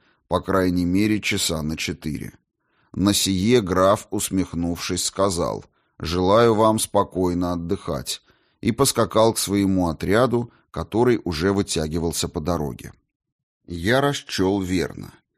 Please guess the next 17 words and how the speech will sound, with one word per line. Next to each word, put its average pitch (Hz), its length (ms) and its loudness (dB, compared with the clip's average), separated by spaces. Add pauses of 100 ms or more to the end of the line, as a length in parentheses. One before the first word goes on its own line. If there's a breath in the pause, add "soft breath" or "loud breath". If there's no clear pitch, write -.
(320)
Покушение 151 800 0
графа 117 520 0
Орлова-Денисова 110 1300 0
не 110 160 2
принесло 107 800 -2
ожидаемой 95 720 0
им 92 300 -2
пользы, 60 640 -4 (440)
и - 80 -6
он 143 300 4
принужденным 123 960 2
нашелся 117 640 0
обратиться 101 680 -4
к - 120 -14
прежнему 95 600 -2
пути 104 380 -8
своему. 52 540 -10